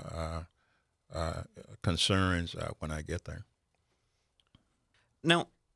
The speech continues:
Speaker 2: Mister Griffin, of course, you are a former state senator who once ran for lieutenant governor. In those years in office, helped you form relationships with many of the men and women who are now among the leadership in the state legislature.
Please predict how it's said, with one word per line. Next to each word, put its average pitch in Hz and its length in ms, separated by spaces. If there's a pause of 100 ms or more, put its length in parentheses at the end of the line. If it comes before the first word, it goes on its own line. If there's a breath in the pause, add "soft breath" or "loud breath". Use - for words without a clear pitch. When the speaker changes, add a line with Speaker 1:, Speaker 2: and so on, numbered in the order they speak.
(340)
Speaker 2:
Mister 175 220
Griffin, 170 220
of 147 120
course, 170 340
you 202 220
are 196 160
a 165 60
former 156 380
state 135 320
senator 110 580 (240)
who 117 100
once 117 320
ran 110 260
for 110 160
lieutenant 101 400
governor. 82 480 (640)
In 123 180
those 143 240
years 160 240
in 156 80
office, 135 520
helped 160 360
you 180 60
form 160 300
relationships 147 680
with 113 160
many 170 240
of 208 80
the 185 60
men 151 220
and 139 120
women 127 300
who 113 180
are 107 60
now 113 300
among 104 320
the 95 100
leadership 113 640
in 98 100
the 90 60
state 101 280
legislature. 87 840